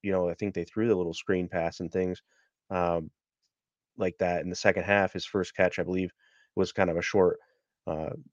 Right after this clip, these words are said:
you know, quick pass. And that's, you know, w-, they're not gonna put him out there in harm's way necessarily, unnecessarily. You know, I think s-, in the second half,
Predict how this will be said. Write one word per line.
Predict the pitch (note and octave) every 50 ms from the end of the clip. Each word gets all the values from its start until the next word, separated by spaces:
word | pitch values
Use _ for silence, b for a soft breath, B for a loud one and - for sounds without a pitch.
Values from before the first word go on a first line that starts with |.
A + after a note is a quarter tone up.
| _
you | - -
know, | F#2 E2+
quick | - - A#2 G#2+ - -
pass. | - G#2 G#2+ A2 F2+ - - -
And | F2+ F2 F2 - - _ _ _ _ _ _
that's, | - G2+ A2 - - -
you | - - - A2+
know, | A2+ G#2 F#2+ F2+ F2 - _ _ _ _ - _ _ _ _ _ _ _ _ _ _ _ _ _ _ _ _ _ _ _ _ _ _ _ _ _ _ _ -
w-, | A2 A2+
they're | G#2+ C3 C#3
not | C#3 C3+ C3
gonna | - B2+ G#2+
put | - - - A#2+
him | A2+ G#2
out | G2+ G2+ G#2 -
there | G#2+ F#2+ F2+ F2+
in | F2
harm's | E2 E2 G2 G2 F#2 F2+ E2+
way | F#2+ F#2 G2+ G#2 G2+ F#2+ F2+ F2+ F2+ F#2 G2
necessarily, | F#2 F2+ - - G2 F#2 F#2 F#2 F2+ F2+
unnecessarily. | - G2+ G2+ G2+ F#2+ - - - G2+ G2+ F#2 F2 F2 F2 F2 F#2+ _ -
You | G2 F#2
know, | F#2 F#2
I | F#2 F2+
think | - A2 G#2 G2 F#2+
s-, | - -
in | - F#2+ F#2+
the | F#2
second | - - G#2 F2+ F#2 E2+
half, | F2+ G2+ G#2 G#2 G2 F#2